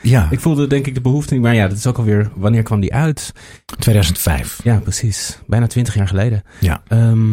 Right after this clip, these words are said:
Speaker 1: Een klassieker.
Speaker 2: Ja, zeker.
Speaker 1: Voor
Speaker 2: Ja.
Speaker 1: heel veel mensen, eh, ook voor mij, echt wel in mijn top vijf beste games ooit.
Speaker 2: Ja, ja.
Speaker 1: En het is, het is dan heel bijzonder om daar een remake van te spelen.
Speaker 2: Ja.
Speaker 1: Dus, ehm,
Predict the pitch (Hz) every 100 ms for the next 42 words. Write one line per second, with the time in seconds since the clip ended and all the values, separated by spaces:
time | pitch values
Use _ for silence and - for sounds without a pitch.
0 | 104 - 98 82 - 87 76 - 117 -
1 | - - - - 160 104 95 - - 87
2 | 127 127 107 107 98 - 98 - - 117
3 | - 98 95 107 104 - 92 90 87 92
4 | - 87 95 - 92 - 85 82 78 -
5 | - 85 90 135 - 131 - - 104 -
6 | - - 104 98 - - 113 110 - 117
7 | 104 143 120 98 117 117 92 95 95 87
8 | 123 107 76 - 82 78 - - 78 85
9 | 95 120 139 92 92 98